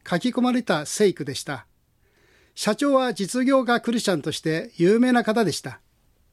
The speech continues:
当時、教会にも行かず、聖書も読むことのない私でしたが、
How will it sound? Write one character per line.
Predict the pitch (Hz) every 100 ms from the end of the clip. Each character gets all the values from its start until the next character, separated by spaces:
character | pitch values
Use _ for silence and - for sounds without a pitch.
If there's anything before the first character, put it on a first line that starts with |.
| _ _ _ -
当 | 214 196
時、 | 143 151 - -
教 | 170 175
会 | 180
に | 185
も | 175
行 | 165
か | 196
ず、 | 147 156 _ _ _ _ _ _
聖 | - - 294
書 | 214 180
も | 165
読 | 214
む | 233
こ | 175
と | 160
の | 151
な | 220
い | 220
私 | 156 160 160
で | 151
し | -
た | 135
が、 | 147 196